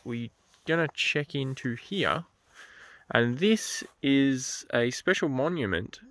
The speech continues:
because it is the exact centre of Tasmania. So, which we thought was pretty cool. So yeah, we're standing at the centre of this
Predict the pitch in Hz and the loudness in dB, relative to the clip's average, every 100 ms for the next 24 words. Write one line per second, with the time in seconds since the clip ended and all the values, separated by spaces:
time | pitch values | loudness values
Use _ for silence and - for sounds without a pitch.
0 | 277 - 123 131 120 123 123 123 120 - | -16 -12 -6 -4 -2 0 2 2 0 -6
1 | - - - _ _ _ _ _ _ - | -16 -20 -20 _ _ _ _ _ _ -4
2 | 131 131 123 131 165 - - 165 165 113 | 2 4 6 6 6 4 2 2 4 2
3 | - 113 135 123 135 151 131 - - _ | 2 0 2 2 4 2 2 -4 -10 _
4 | _ - - _ _ - - - - _ | _ -20 -20 _ _ -20 -20 -20 -20 _
5 | _ _ - 123 120 113 113 110 117 139 | _ _ -2 4 6 6 4 2 0 2
6 | 135 127 92 110 - 120 110 123 165 269 | 4 4 4 2 0 0 4 4 4 2
7 | _ _ _ _ _ _ _ _ - 247 | _ _ _ _ _ _ _ _ -20 -20
8 | - - - _ - - - - - - | -20 -20 -20 _ -20 -20 -20 -20 -20 -20
9 | - _ _ - 131 156 208 117 110 - | -20 _ _ -2 0 4 4 4 2 2
10 | 139 139 135 135 131 131 - - - _ | 2 2 0 0 -2 -2 -8 -20 -20 _
11 | _ 120 117 - 151 - 156 139 135 - | _ -4 -2 -2 -2 -2 0 2 0 0
12 | 135 - - | -6 -6 -10